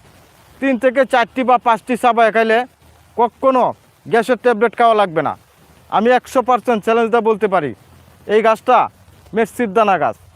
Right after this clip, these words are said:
মেঘসিরদানের ডুগা খাইলে গ্যাসের সমস্যা থাকে না। আপনার লিভারে কোনো সমস্যা থাকলে সেটা থেকে মুক্তি হইতে পারবেন এই মেঘসিরদানা গাছের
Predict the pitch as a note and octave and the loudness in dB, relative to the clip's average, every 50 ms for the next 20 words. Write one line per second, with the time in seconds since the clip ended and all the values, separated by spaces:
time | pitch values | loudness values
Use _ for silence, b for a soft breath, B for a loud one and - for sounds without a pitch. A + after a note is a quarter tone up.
0 | _ _ _ _ _ _ - F3 A3+ A3 - - C4 B3 G#3 B3+ B3+ B3+ B3+ G#3+ | _ _ _ _ _ _ -6 -4 -4 -4 -2 -4 -6 -2 0 0 0 0 0 -2
1 | G3+ B3 A3+ B3 A#3 G#3+ A#3 A3+ A3+ A#3 A#3 B3+ C4+ - - _ _ _ _ _ | -2 0 0 0 0 0 0 0 2 0 0 0 -2 -8 -14 _ _ _ _ _
2 | _ _ _ _ _ - C3+ G#3 A3 F3+ A#3+ A3+ - - A#3 A#3 A3+ F#3+ - A3 | _ _ _ _ _ -6 -4 -2 -2 0 -2 -2 -2 -2 -2 -2 -2 -4 -4 -4
3 | A3 G#3 F#3+ E3 E3+ D3 B2 G#2 - _ _ _ _ _ _ _ _ _ - F3 | -2 -2 -2 -2 -2 -4 -6 -8 -10 _ _ _ _ _ _ _ _ _ -4 -4
4 | F#3 - A#3 A#3 G#3 G3+ G#3+ A3 A#3+ B3 B3 B3 A3 - B3 A#3+ G#3+ - A#3+ A#3 | -4 -2 -2 -2 0 0 0 0 2 2 0 0 -2 -4 -6 -6 -4 -4 -2 -2
5 | A#3 G#3 - A3+ G#3 A3+ A3 - - A3+ A3+ A#3+ A#3+ - _ _ _ _ _ _ | -2 -4 -4 -4 -4 -2 -4 -2 -2 -2 -2 -2 -4 -8 _ _ _ _ _ _
6 | _ _ _ - - _ - - A3 A#3 B3 - B3 A#3 G#3+ B3 A#3 A#3+ A#3 - | _ _ _ -20 -20 _ -6 -2 0 0 0 0 -2 -2 -2 -2 -2 -2 -4 -4
7 | - A#3+ A3 G3 F3 G#3+ F#3+ G#3+ F#3+ F#3 F#3+ G3+ A3+ A#3+ - - - - - - | -2 -2 -2 -2 -2 -2 -2 -2 -2 0 -2 -2 -4 -4 -10 -18 -20 -20 -20 -20
8 | - - - - A3 A3 G#3+ A3 A#3+ A#3 - - B3+ A3 G3+ A#3+ A#3 A3+ G#3+ A3 | -20 -20 -10 -4 -2 0 0 2 0 -2 -2 -4 -8 -4 -2 -2 0 0 0 -2
9 | A#3 C4+ - - - - - - - - - - D#3+ G#3+ G#3+ - A3+ G#3 | -4 -8 -14 -20 -20 -20 -20 -20 -20 -20 -16 -4 -2 -2 0 0 -2 -2